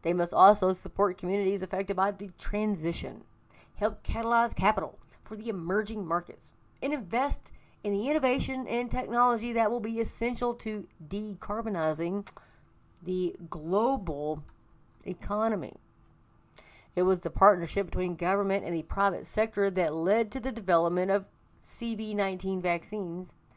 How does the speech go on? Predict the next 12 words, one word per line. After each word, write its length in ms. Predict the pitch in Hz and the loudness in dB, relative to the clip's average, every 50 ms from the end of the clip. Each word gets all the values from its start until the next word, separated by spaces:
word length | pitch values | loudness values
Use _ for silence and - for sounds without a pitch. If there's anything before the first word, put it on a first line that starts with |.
| _ _ _ _ _ | _ _ _ _ _
in 360 | - 202 214 214 214 208 208 190 | -2 0 2 4 2 2 0 -2
record 680 | 104 170 170 196 202 202 202 - 196 190 185 180 170 - | -4 -2 0 2 2 2 2 0 -4 -6 -6 -8 -10 -8
time. 520 | - 196 196 196 180 151 127 92 85 - - _ _ _ _ _ _ _ _ _ _ _ _ _ _ _ - - _ - - - _ _ _ _ - | -6 -6 -6 -6 -8 -8 -10 -10 -12 -16 -20 _ _ _ _ _ _ _ _ _ _ _ _ _ _ _ -20 -20 _ -20 -20 -20 _ _ _ _ -6
When 160 | - 180 180 | -4 -2 0
we 120 | 180 185 175 | 0 0 0
harness 540 | 151 - - 226 247 269 294 294 302 262 - | 0 4 6 8 8 8 8 4 2 0 -2
the 160 | - 269 254 | -8 0 2
power 480 | - - 247 247 240 240 240 240 233 | 2 4 6 6 6 8 8 8 8
of 220 | 226 233 214 - 185 | 6 4 4 2 4
both 260 | 214 220 220 220 - | 4 4 4 2 -2
the 160 | - 196 185 165 - | -8 -10 -8 2 4
public 580 | - - 214 233 220 226 214 208 226 220 - | 6 6 6 4 2 2 2 2 2 0 -4